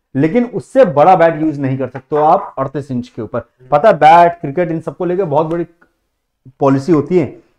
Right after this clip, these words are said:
बाकायदा check होता है। अगर आपका एक centimeter भी ऊपर हो जाएगा, तो आप disqualify हो सकते हो। sports में इतना सारी चीजें बहुत matter होती हैं। <laughs> वो देखिए, पहेली बुझा रहे हैं।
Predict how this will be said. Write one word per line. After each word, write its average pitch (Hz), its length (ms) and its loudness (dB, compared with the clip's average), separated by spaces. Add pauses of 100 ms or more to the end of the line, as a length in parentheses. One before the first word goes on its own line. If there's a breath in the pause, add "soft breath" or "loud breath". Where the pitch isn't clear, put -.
(160)
बाकायदा 143 360 -2
check 170 240 -6
होता 151 200 -6
है। 165 80 -2
अगर 160 80 -4
आपका 160 240 -6
एक 156 180 -6
centimeter 160 500 -8
भी 160 160 -6
ऊपर 151 180 -6
हो 147 80 -4
जाएगा, 135 260 -4 (540)
तो 151 60 -2
आप 151 120 -2
disqualify 139 520 -2
हो 113 100 -2
सकते - 260 -16
हो। 101 200 -14 (440)
sports 170 460 -4
में 175 100 -4
इतना 165 240 -2
सारी 160 220 -2
चीजें 165 240 -8
बहुत 143 160 0
matter 127 240 -6
होती 107 260 -10
हैं। 104 200 -14 (1300)
<laughs> - 440 -6 (280)
वो 131 100 -2
देखिए, 139 260 -4
पहेली 139 340 -4
बुझा 110 260 -4
रहे 98 120 -8
हैं। 98 160 -18